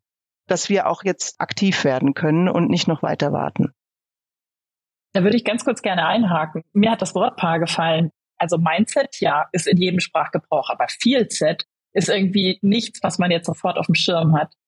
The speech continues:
Speaker 2: Das erinnert mich auch an diese Diskussion oder an die Wortpaare Wertschöpfung und Schadschöpfung. Wir reden immer nur von Wertschöpfung, von Wachstum und Schadschöpfung. Das ist dem wenigsten ein Begriff, was das überhaupt impliziert.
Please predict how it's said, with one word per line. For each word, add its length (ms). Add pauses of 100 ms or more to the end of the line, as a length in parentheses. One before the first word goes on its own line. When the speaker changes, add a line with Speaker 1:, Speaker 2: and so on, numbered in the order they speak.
(120)
Speaker 2:
Das 120
erinnert 360
mich 180
auch 140
an 200
diese 260
Diskussion 640
oder 280
an 180
die 220
Wortpaare 640
Wertschöpfung 640
und 160
Schadschöpfung. 760 (240)
Wir 120
reden 160
immer 140
nur 140
von 200
Wertschöpfung, 640
von 180
Wachstum 560 (260)
und 260
Schadschöpfung. 1000 (360)
Das 140
ist 140
dem 100
wenigsten 420
ein 80
Begriff, 460
was 220
das 280
überhaupt 460
impliziert. 680